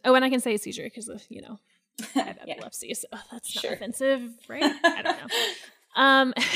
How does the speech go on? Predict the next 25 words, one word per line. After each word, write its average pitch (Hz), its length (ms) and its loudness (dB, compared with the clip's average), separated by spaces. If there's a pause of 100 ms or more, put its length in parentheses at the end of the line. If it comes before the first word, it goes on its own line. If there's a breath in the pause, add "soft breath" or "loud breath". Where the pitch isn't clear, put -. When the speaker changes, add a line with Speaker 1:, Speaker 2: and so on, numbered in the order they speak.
(160)
Speaker 1:
<laughs> - 380 -20
so, 277 280 6
and 254 360 2
then, 320 400 2
uh, 320 120 0 (120)
y-, 233 340 -2
and 339 320 -2
I 427 60 -8
was 494 140 -8
also 508 240 -6
wondering, 277 320 2
maybe 294 240 -2 (140)
they, 311 480 0
uh, 220 360 -4
aren't 226 380 -4 (260)
as 202 320 -8
excited 208 460 -8
to 202 60 -10
see 202 180 -10
her 214 140 -6
because 202 800 -10
she's 220 360 -10
really 233 260 -4
only 214 380 -4
a 208 360 -8